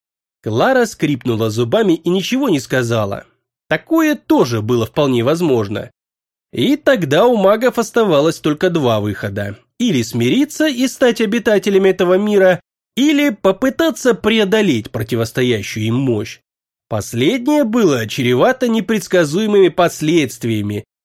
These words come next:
и в первую очередь для тех, кто испокон веку жил здесь, жил тихомирно, воспитывая детей, в поте лица добывая свой хлеб,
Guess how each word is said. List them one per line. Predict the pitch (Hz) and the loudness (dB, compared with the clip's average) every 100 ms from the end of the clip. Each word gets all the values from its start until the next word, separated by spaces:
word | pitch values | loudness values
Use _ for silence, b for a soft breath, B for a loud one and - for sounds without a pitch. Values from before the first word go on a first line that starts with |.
| _ - | _ -4
и | 175 | -4
в | - | -2
первую | 311 330 294 | 0 2 2
очередь | 262 226 214 190 147 | 2 0 0 0 2
для | 143 147 | 0 0
тех, | - 269 - | 0 -2 -2
кто | - 160 | -2 0
испокон | 160 - 160 - 202 135 | 0 -2 -4 0 0 2
веку | 117 147 247 - 175 | 0 -2 -2 0 0
жил | 147 285 220 | 2 0 -2
здесь, | 139 135 156 127 101 - _ _ - | -4 -4 -2 -2 -2 -10 _ _ -8
жил | 120 320 240 | -2 -2 -2
тихомирно, | 147 120 127 143 254 160 131 | -4 -2 0 2 2 2 2
воспитывая | 123 123 139 120 120 120 | 0 -2 -6 -2 -2 0
детей, | 120 165 254 262 - _ _ _ | -2 -4 0 -2 -2 _ _ _
в | - | -2
поте | 302 320 277 | 0 2 2
лица | 202 190 - 240 | 2 0 2 2
добывая | 175 151 156 160 156 131 | 2 0 0 2 2 0
свой | - 131 131 | -2 -2 0
хлеб, | 147 123 107 - | 0 -2 -2 -6